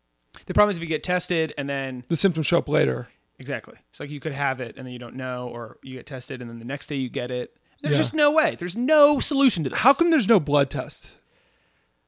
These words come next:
Speaker 1: I don't
Speaker 2: 'Cause
Speaker 1: know.
Speaker 2: I, I feel like that's, like, an immediate thing.
Speaker 1: There's a big update today. Apparently we're, we're fast tracking some, uh, new drug.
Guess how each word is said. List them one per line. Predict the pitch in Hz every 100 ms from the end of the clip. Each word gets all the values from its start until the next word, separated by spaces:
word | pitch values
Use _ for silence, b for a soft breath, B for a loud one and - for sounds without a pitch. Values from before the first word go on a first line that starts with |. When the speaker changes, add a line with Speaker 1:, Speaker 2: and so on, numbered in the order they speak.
| _ -
Speaker 1:
I |
don't | 117 117
Speaker 2:
'Cause | 214
Speaker 1:
know. | 233
Speaker 2:
I, | 226
I |
feel | - 262
like |
that's, | 175 190
like, | 170
an | 156
immediate | 151 170 143 -
thing. | 147
Speaker 1:
There's | 156 151
a |
big | 170 180
update | 170 190 175
today. | 190 220
Apparently | 147 170 160 156
we're, | 151 147
we're | 147 151 139 - _
fast | - 180 165 -
tracking | 180 160 170
some, | 160 170 160
uh, | 160 156 156
new | 165
drug. | 156 185 160